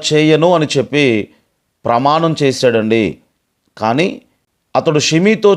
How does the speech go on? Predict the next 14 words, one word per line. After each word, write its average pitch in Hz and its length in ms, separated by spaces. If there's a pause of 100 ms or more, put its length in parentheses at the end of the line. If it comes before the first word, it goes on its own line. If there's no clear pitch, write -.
చేసినటువంటి 165 680
ప్రమాణము 139 840 (600)
సొలొమోనుకు 190 600
వర్తించదు 151 560
గనుక 123 640 (760)
ఆ 113 140
షిమీని 180 480
ఖచ్చితంగా 175 680 (120)
చంపాలి 143 440
అని 127 380 (500)
దావీదు 143 580
సొలొమోనుకు 135 720
ఆజ్ఞాపిస్తూ 120 680
ఉన్నాడు. 107 420